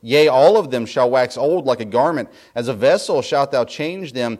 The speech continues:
and they shall be changed. But thou art the same, and thy years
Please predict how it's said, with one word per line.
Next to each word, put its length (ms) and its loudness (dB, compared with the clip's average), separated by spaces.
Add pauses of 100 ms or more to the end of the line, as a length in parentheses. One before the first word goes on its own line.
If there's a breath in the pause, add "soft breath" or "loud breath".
(220 soft breath)
and 180 -6
they 140 -2
shall 220 -2
be 240 -8
changed. 420 -6
But 260 -4
thou 640 0
art 240 2
the 140 -6
same, 920 -8 (800)
and 220 -6
thy 120 0
years 880 -8